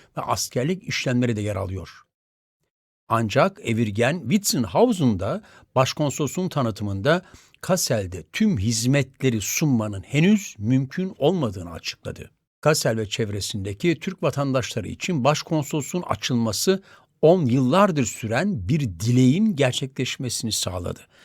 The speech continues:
Kassel şehrinin Yabancılar Meclisi ve Türk dernekleri Kassel'de kalıcı bir Türk konsolosluğu kurulması için yirmi beş yıldır çabalıyordu. Başkonsolos Evirgen,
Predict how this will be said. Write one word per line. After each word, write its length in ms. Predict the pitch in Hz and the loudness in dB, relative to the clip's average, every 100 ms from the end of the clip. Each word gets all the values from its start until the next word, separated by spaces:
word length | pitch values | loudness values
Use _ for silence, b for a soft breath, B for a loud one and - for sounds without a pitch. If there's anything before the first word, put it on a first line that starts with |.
| b _ | b _
Kassel 360 | 147 139 135 107 | -2 0 0 0
şehrinin 520 | - 101 95 160 196 | -2 -2 -2 -2 2
Yabancılar 500 | 120 113 107 117 110 | 0 0 0 0 0
Meclisi 580 | 107 110 101 - 117 120 b b | 0 0 -2 -2 -2 -6 b b
ve 60 | 120 | -6
Türk 280 | - 214 - | -2 -4 -2
dernekleri 640 | 107 95 98 104 117 160 B B B - | -4 -4 -8 -4 -2 -2 B B B -6
Kassel'de 580 | - 123 143 131 139 - | -4 -2 -2 0 -2 -2
kalıcı 480 | 127 135 147 196 | 0 0 2 2
bir 80 | 160 131 | 0 -4
Türk 220 | - 220 - | -8 -8 -4
konsolosluğu 720 | 131 107 - 101 - 104 - | -4 -4 -6 -8 -8 -12 -8
kurulması 500 | 131 127 131 120 120 | -2 2 2 0 -2
için 300 | - 170 170 b b 101 | -2 -4 -4 b b -2
yirmi 400 | 120 127 123 139 | 0 2 0 0
beş 300 | 160 - 110 | -2 -2 -4
yıldır 240 | 104 175 | -4 -4
çabalıyordu. 800 | - 113 95 92 85 - - - _ _ _ b b b _ - | -4 -6 -4 -6 -8 -8 -12 -20 _ _ _ b b b _ -2
Başkonsolos 720 | 196 - 165 - 131 98 - | -2 0 -2 -2 -4 -4 -4
Evirgen, 480 | 107 107 139 160 | -4 -2 0 0